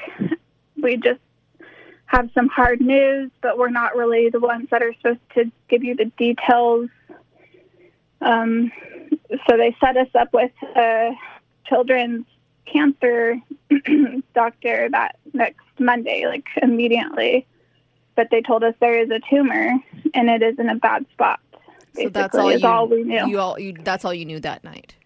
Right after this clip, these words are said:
Speaker 2: Uh, he has a
Speaker 1: He
Speaker 2: tumor, it's in a
Speaker 1: did
Speaker 2: bad spot.
Speaker 1: say the words D I P G, but he
Speaker 2: Okay.
Speaker 1: said, "Do not Google it.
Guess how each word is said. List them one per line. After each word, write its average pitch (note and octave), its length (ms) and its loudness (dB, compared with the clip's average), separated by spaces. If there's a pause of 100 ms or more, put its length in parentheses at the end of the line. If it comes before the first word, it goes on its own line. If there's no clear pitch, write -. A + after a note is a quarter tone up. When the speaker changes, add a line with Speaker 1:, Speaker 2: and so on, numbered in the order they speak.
(160)
Speaker 2:
Uh, D3 120 -12 (120)
he - 180 -18
has D#3+ 120 -8
a E3 100 -10
Speaker 1:
He - 60 -4
Speaker 2:
tumor, C4+ 240 2
it's C4 80 2
in C4 60 4
a C#4+ 80 4
Speaker 1:
did C#4 60 0
Speaker 2:
bad - 80 -6 (100)
spot. - 20 -20
Speaker 1:
say C4+ 380 2
the B3 140 -2
words B3 400 0 (140)
D A#3 180 -2
I A#3 240 0
P A#3 140 -6
G, A#3 520 0 (140)
but A#3+ 120 0
he B3 140 0
Speaker 2:
Okay. A#3+ 100 -6
Speaker 1:
said, A#3 260 0
"Do A#3+ 220 2
not A#3+ 420 0 (920)
Google - 340 2
it. - 160 -2